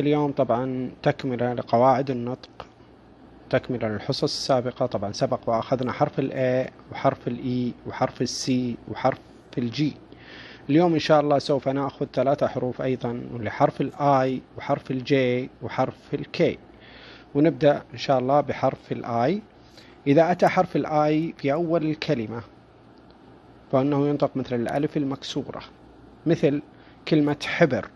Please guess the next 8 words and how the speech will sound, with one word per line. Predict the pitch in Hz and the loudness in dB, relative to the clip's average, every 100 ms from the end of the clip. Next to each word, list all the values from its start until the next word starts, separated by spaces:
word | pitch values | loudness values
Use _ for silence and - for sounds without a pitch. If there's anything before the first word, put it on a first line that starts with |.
| - - - - - - | -20 -20 -20 -20 -12 -2
إنك، | 180 123 - - - - - - - - - - | 0 0 -6 -14 -14 -20 -20 -20 -20 -20 -10 2
إنك، | 180 127 - - - - - - - - - | 2 2 -4 -12 -14 -20 -20 -20 -20 -16 -10
إسلام، | 151 156 160 156 127 110 120 123 - - - - _ - - | -6 6 6 6 0 -4 -10 -14 -18 -20 -20 -20 _ -18 -8
إسلام، | 160 - 143 131 123 151 190 - - - - | -6 0 2 2 0 -2 -4 -14 -20 -20 -12
إسلام، | - 143 127 131 160 190 - - - - - - - - - - - - - - | -6 -2 0 0 -2 -4 -10 -18 -20 -20 -20 -20 -20 -20 -20 -20 -20 -20 -20 -8
يشمل، | 156 170 165 - 120 104 - - - | 4 4 4 0 -4 -6 -14 -20 -6
include، | 175 175 - 170 131 110 - - - - _ - - | -2 -2 2 2 2 -2 -10 -16 -16 -20 _ -12 0
include. | 175 190 - 175 147 113 107 - | 0 0 -2 2 4 2 -4 -12